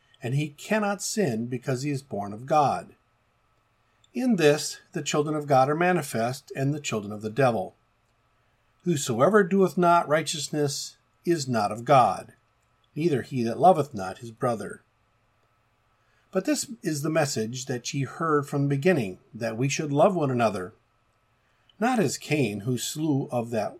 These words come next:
who was of that wicked one, and slew his brother.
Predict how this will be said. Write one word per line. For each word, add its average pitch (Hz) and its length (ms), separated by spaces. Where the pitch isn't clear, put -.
who 147 120
was 131 200
of 143 240
that 113 200
wicked 135 300
one, 104 440
and 113 180
slew 180 300
his 120 240
brother. 98 440